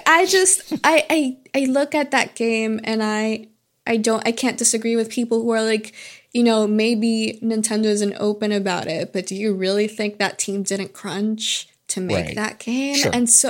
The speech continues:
Speaker 1: uh, <sighs> and I can't just, you know, like, pretend that that is not a really, a very real possibility, and that that is
Speaker 2: Yeah.
Speaker 1: likely the case even.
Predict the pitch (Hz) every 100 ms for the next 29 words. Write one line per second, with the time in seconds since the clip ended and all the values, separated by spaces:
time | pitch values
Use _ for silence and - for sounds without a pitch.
0 | - 247 - _ - - - - - _
1 | _ _ _ _ - - - - 240 254
2 | 262 240 226 220 - 254 240 220 214 202
3 | - 208 202 190 196 185 175 175 - 190
4 | 208 196 185 - 190 185 185 196 190 165
5 | - 196 196 190 196 185 - _ _ _
6 | _ _ - 214 214 208 202 190 185 -
7 | 196 - 190 190 180 170 156 196 196 -
8 | 202 196 196 202 190 190 190 208 202 185
9 | - 202 170 190 - 190 196 - - -
10 | 220